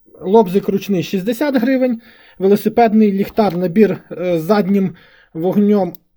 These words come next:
світиться добре. Багато режимів, двісті п'ятдесят гривень. Є набори без оцього за двісті гривень. Кому з-, задній габарит не потрібно, можна взяти і дешевше. Так, ось такий,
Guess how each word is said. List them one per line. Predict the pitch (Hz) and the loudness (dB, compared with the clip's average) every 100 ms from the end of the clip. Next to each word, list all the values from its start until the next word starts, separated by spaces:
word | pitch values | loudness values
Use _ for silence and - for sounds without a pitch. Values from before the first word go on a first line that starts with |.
| - _ _ | -20 _ _
світиться | - 180 175 160 151 147 | -18 -10 -8 -8 -10 -10
добре. | 165 285 269 262 269 - _ - _ - | -6 -4 0 0 -2 -8 _ -20 _ -12
Багато | 156 160 156 160 | -8 -8 -4 -4
режимів, | 180 269 254 190 | -2 -4 -4 -4
двісті | 165 233 208 | -4 -6 -6
п'ятдесят | 190 170 170 214 | -6 -6 -4 -2
гривень. | 190 180 165 156 147 _ - - _ 170 | 0 0 0 -2 -6 _ -20 -20 _ -2
Є | 208 233 | 2 4
набори | 226 196 262 269 180 | 4 4 4 4 2
без | 156 220 185 190 | 2 2 2 -2
оцього | 170 - 180 160 151 - | -4 0 0 0 -2 -6
за | 151 202 | -4 -2
двісті | 190 180 - 156 | -2 -6 -4 -4
гривень. | 160 160 151 147 - _ | -2 -2 -2 -6 -12 _
Кому | 185 190 190 | -8 -4 -4
з-, | 170 170 180 | -4 -6 -6
задній | 185 185 180 | -4 -4 -2
габарит | 185 185 190 190 | -2 -4 -6 -6
не | |
потрібно, | 180 190 254 214 170 | -8 -6 -4 -4 -4
можна | 170 180 165 | -6 -6 -6
взяти | 170 165 160 | -6 -6 -8
і | |
дешевше. | 160 160 156 143 156 143 - - _ _ _ _ _ - 143 | -8 -10 -12 -12 -14 -16 -18 -20 _ _ _ _ _ -14 -4
Так, | 190 190 | -4 -2
ось | 185 | -4
такий, | - 214 240 | -6 -2 -2